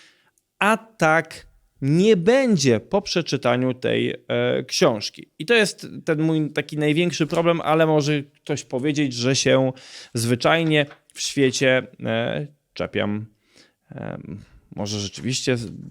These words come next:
się czepiam, no ale do tych trzech się nie przyczepiłem, to do jednej z tych książek mogę się,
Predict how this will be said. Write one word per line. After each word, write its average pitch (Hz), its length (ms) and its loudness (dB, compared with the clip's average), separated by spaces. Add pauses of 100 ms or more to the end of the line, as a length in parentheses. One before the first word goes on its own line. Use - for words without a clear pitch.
(340)
się 107 320 -8
czepiam, 143 500 -4
no 247 100 -4
ale 165 140 4
do 135 120 -2
tych 123 160 -6
trzech - 240 -4
się 127 180 -4
nie 117 80 -6
przyczepiłem, 131 640 -4 (340)
to 117 220 0
do 113 120 2
jednej 120 340 2
z - 80 -18
tych 110 140 -12
książek 113 380 -4
mogę 110 260 -6
się, 107 420 -6